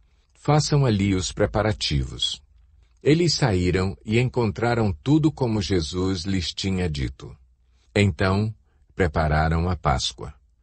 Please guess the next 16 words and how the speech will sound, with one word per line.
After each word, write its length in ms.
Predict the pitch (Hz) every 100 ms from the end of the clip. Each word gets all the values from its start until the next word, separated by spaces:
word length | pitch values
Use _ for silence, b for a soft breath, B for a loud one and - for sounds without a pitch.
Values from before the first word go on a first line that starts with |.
| _ _ -
Quando 240 | 202 202
chegou 500 | - 101 76 78 73
a 80 | 71
hora, 400 | 80 85 76 - _ _ -
Jesus 580 | 90 113 123 147 113
e 80 | 90
os 140 | 82 78
seus 260 | 98 87
apóstolos 800 | 80 76 92 85 - 90 87 80
reclinaram-se 880 | 92 92 95 87 78 80 82 85 -
à 80 | 82
mesa. 480 | 80 73 67 - - _ _ _ _ _
E 80 | 107
lhes 200 | 101 82
disse, 540 | 71 76 71 - 64 67 _ _ _ _ _ -
"Desejei 800 | 113 107 113 82 113 113 113